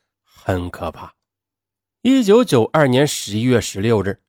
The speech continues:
李洪涛逃出了昆明市收容所。他连夜跑到圆通山附近后，他做的第一件事儿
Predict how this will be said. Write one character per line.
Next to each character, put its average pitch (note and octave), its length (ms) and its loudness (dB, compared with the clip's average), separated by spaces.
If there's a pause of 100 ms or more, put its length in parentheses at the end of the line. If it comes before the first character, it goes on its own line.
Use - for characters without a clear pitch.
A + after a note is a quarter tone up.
(120)
李 F3 180 2
洪 G3+ 300 2
涛 B3 380 0
逃 A2 260 2
出 B2 180 -4
了 A2 120 0
昆 C#3+ 240 0
明 A2+ 260 0
市 A2 220 -2
收 G#2 260 -2
容 F2+ 180 -2
所。 - 240 -14 (360)
他 A#2 160 -6
连 A#2+ 360 0
夜 G3+ 180 -2
跑 - 360 -6
到 G2+ 160 0
圆 G2+ 300 0
通 F#3+ 280 -4
山 A#3 300 -2
附 G#2+ 240 -2
近 F#2+ 240 -2
后， A2+ 260 0 (220)
他 - 140 -8
做 F#3+ 320 2
的 B2+ 120 0 (160)
第 B3 280 2
一 - 20 -2
件 F3+ 260 0
事 C#3 140 -2
儿 G#2 180 -4